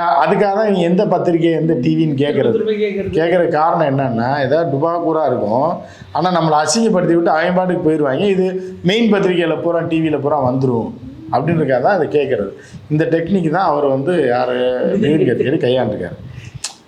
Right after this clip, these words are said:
Speaker 1: அப்படி தூண்டி விட்டுறது. அஹ், விட்டா காங்கிரஸ்காரன் பிடிச்சி இழுத்துக்குவான்,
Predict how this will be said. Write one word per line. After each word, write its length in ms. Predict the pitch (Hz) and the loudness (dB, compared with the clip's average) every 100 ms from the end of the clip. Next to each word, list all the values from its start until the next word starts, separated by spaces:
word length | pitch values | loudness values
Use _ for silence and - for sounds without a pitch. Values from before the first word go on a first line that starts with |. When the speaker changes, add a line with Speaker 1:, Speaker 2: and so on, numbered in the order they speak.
| - - - | -20 -18 -6
Speaker 1:
அப்படி 260 | 120 151 - | -2 -2 0
தூண்டி 320 | 214 214 190 | 2 2 2
விட்டுறது. 400 | 151 135 113 113 - | 2 2 0 -2 -4
அஹ், 320 | 127 120 120 123 | -4 -2 -2 -2
விட்டா 240 | 131 247 | -2 0
காங்கிரஸ்காரன் 600 | 208 208 208 170 175 156 | 0 0 0 0 0 0
பிடிச்சி 220 | 151 143 151 | 0 -2 -2
இழுத்துக்குவான், 520 | 139 123 120 120 | -2 0 0 0